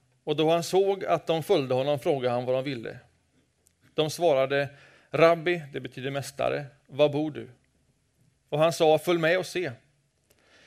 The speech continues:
De gick med honom och såg var han bodde och stannade hos honom den dagen. Det var sent på eftermiddagen. Andreas, Simon Petrus bror, var en av de två som hade hört Johannes ord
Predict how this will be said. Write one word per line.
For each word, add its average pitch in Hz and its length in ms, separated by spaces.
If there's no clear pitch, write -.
De 156 120
gick 196 200
med 156 240
honom 180 280
och - 120
såg 156 260
var 156 100
han 160 160
bodde 139 440
och 147 140
stannade 170 500
hos 139 240
honom 143 280
den 127 200
dagen. 117 460
Det 139 120
var 143 120
sent 156 480
på 160 80
eftermiddagen. 127 800
Andreas, 170 760
Simon 165 400
Petrus 143 420
bror, 143 640
var 139 260
en 180 240
av 180 60
de 151 180
två 123 280
som 139 140
hade 131 180
hört 147 340
Johannes 127 500
ord 117 260